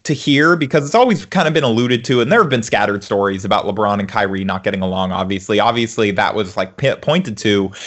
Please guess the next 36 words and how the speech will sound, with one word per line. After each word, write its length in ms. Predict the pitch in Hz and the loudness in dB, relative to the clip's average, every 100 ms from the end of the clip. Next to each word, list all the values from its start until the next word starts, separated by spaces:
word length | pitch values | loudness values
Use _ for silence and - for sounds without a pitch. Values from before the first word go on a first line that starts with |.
| - | -4
as 160 | 127 120 | -2 2
one 160 | 131 | 0
of 80 | 123 | 2
the 60 | 113 | 2
reasons 400 | 120 113 110 98 | 2 2 0 0
that 100 | 101 | -2
Kyrie 320 | 131 117 101 | 0 0 2
left 260 | 107 - - | 0 0 -2
Cleveland 380 | 104 95 90 | -4 -2 -4
was 120 | 87 98 | -4 -6
because 240 | 101 104 | -4 -2
he 80 | 104 | 0
didn't 200 | 110 107 | 2 2
want 140 | 107 | 2
to 40 | 104 | 2
be 80 | |
in 80 | 101 | 0
LeBron's 360 | 98 98 95 95 | 2 2 0 0
shadow 500 | 107 95 95 95 92 | 0 2 2 2 0
and 100 | 95 | -2
he 80 | 101 | 0
wanted 300 | 101 98 98 | 0 0 0
his 100 | 101 | 0
own 160 | 95 | -2
team 380 | 92 107 101 95 | -2 -2 0 2
and 80 | 92 | 2
all 140 | 95 | 2
of 60 | 90 | 2
that 220 | 98 92 | 0 0
stuff. 520 | - 98 - - - | 0 0 -2 -14 -6
Like, 260 | 127 123 - | -2 -2 0
so 240 | 170 143 - | 0 0 0
him 240 | 147 247 | 0 2
noting 260 | 208 180 160 | 4 2 2
the 80 | 139 | 0
pers-, 260 | 160 147 | 0 -2